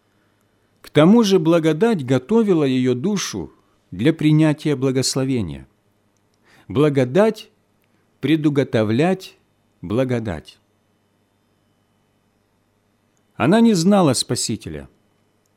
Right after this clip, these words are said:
но, будучи иудейкой, хорошо знала закон Божий, который является предуготовлением к учению Христа. Ее обращение произошло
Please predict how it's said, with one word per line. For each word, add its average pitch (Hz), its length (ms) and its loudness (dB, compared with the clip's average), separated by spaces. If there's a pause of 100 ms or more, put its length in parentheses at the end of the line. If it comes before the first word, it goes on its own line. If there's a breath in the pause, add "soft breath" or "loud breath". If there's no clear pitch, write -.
но, 131 220 0
будучи 185 520 0
иудейкой, 190 840 2 (480 soft breath)
хорошо 160 580 0
знала 180 460 0
закон 135 460 0
Божий, 85 500 -4 (680)
который 190 400 4
является 165 800 0 (420 soft breath)
предуготовлением 156 1160 4
к 160 100 -8
учению 143 580 -2
Христа. 98 560 -6 (1500)
Ее 147 360 4
обращение 139 800 -2
произошло 127 800 -2